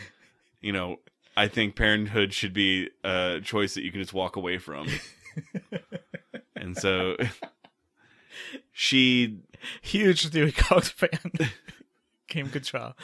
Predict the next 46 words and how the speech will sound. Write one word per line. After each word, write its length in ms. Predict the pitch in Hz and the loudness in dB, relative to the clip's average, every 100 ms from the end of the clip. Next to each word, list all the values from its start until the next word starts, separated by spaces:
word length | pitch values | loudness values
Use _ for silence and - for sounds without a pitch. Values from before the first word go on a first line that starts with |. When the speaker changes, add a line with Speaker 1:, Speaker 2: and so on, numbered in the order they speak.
| 254 247 214 180 _ _ _ - | -10 -10 -12 -16 _ _ _ 4
Speaker 1:
That 140 | 123 | 6
is, 160 | 113 95 | 6 2
like, 160 | 92 | -2
an 80 | 98 | -2
incredible 420 | 95 87 92 85 87 | -6 -2 -2 -2 -6
line 140 | 87 | -6
in 60 | 87 | -8
that 100 | 64 | -8
movie. 200 | 90 85 | -6 -6
He's 120 | 87 | -6
like, 160 | 95 | -8
"I'm 160 | 107 110 | -4 -4
currently 280 | 113 123 107 | 0 2 2
in 40 | |
a 40 | 95 | 0
custody 380 | 104 95 101 98 | -2 -4 -4 -2
battle. 460 | 98 101 101 113 - | 0 0 0 -4 -10
I 120 | 87 | -8
think 240 | 98 90 | -6 -6
custody 440 | - 92 - 90 90 | -4 -6 -6 -8 -6
is 100 | - | -6
something 220 | 92 65 | -6 -6
you 40 | |
should 140 | 90 - | -8 -4
be 60 | |
able 120 | 90 | -4
to 60 | 85 | -2
walk 240 | 87 90 | -2 -4
away 220 | 90 87 92 | -4 -4 -4
from 320 | - 104 117 - - | -2 -2 -2 -6 -8
that's 240 | 90 87 - | -8 -8 -4
not 220 | 95 - | -4 -4
<laughs> 0 | |
forced 340 | - 95 90 | -4 -4 -4
upon 320 | 107 110 104 110 | -6 -2 -2 -4
you." 160 | 113 - | -8 -8
It's 440 | 165 175 180 170 202 | -2 0 4 6 8
all 120 | 180 | 8
to 100 | 170 | 8
imply 500 | 135 - 127 127 123 | 6 4 4 6 6
that 360 | 110 104 101 - - | 4 2 0 -4 -10
having 360 | 120 120 117 113 | 4 6 6 0
the 80 | |
kid 300 | 107 117 110 | 0 4 4
and 80 | 104 | 6
also 720 | 101 101 - 101 98 95 95 | 2 2 4 4 6 2 -2